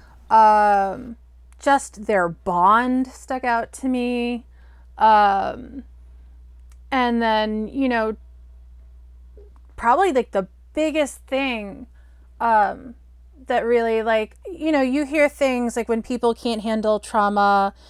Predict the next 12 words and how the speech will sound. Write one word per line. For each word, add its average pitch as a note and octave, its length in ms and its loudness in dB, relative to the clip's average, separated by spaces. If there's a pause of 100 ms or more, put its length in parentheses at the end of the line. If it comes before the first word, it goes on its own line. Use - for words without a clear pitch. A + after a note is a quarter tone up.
(120)
you C4+ 60 -2
know, A#3 100 2
we A#3 120 -2
talk B3+ 240 2
about A3+ 260 0
denial, F#3 440 -2
but F#3+ 140 -4
we G#3 120 -2
also G3+ 240 0
talk G3+ 220 -6
about, F#3+ 260 -4
like, F#3+ 300 -4